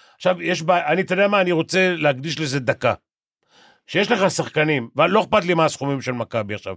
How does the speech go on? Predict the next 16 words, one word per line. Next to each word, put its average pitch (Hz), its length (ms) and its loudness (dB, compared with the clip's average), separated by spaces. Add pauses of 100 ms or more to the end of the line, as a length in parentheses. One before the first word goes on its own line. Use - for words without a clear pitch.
(100)
של 113 160 -10
השחקנים, 117 600 -10 (420)
בסדר? 165 280 -2 (460)
בלי 185 160 2
להיכנס 147 460 0
לזה. 101 220 -8 (380)
עדיין 208 420 2
יש 208 80 0
שחקנים 185 460 -2
שבין 165 320 0
חצי 170 320 -2
מיליון 170 400 2
למיליון, 143 460 -2
בוא 110 80 -6
נאמר, 104 320 -6 (360)
אוקיי? 160 340 0